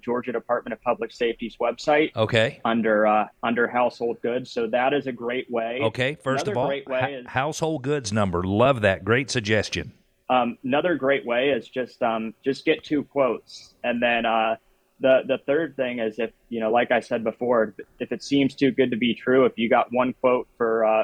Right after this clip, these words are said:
Speaker 1: for fifteen hundred and another quote for five hundred, go ahead and get a third quote and see if that third quote is closer to that higher one. And odds are, um, you know,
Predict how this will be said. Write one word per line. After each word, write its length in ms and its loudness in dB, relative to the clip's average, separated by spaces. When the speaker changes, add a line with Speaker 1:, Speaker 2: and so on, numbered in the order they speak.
Speaker 1:
for 120 -8
fifteen 420 -2
hundred 300 0
and 80 -4
another 280 -2
quote 300 -4
for 160 -8
five 300 2
hundred, 420 -2
go 180 6
ahead 200 2
and 120 -4
get 140 -2
a 80 -4
third 380 -2
quote 360 -4
and 160 -8
see 280 -2
if 140 -2
that 260 0
third 320 0
quote 240 0
is 100 -2
closer 460 -2
to 60 -2
that 280 0
higher 280 2
one. 260 -8
And 120 -10
odds 380 0
are, 380 2
um, 400 0
you 100 -4
know, 140 0